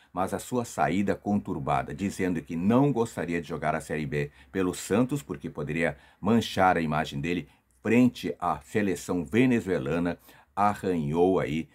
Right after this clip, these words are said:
a imagem do jogador junto à torcida do Santos. Por isso, muita gente, mas bota muita gente nisso, não quer ver o Soteldo nem pintado de ouro.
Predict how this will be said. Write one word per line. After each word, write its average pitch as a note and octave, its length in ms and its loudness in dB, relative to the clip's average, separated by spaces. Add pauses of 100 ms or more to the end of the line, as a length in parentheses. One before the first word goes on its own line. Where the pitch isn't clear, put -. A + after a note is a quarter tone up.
(140)
a F2 160 2
imagem E2+ 600 2
do E2 100 -6
jogador D2+ 560 -6
junto G#2+ 400 2
à F2 60 -2
torcida D#2+ 520 -8
do C#2+ 140 -8
Santos. - 380 -14
Por C3 240 -2
isso, B2+ 360 0 (220)
muita B2+ 640 4
gente, D#2+ 500 -6
mas D2+ 280 -4
bota F2 420 -2
muita F2+ 400 -2
gente D2+ 340 -8
nisso, F#2+ 380 -4
não B2+ 500 4
quer F#2+ 380 -2
ver D2+ 240 -6
o - 40 -8
Soteldo D#2 540 -8 (220)
nem A#2 480 6
pintado D#2 720 -2
de D2 180 -6
ouro. B1+ 480 -8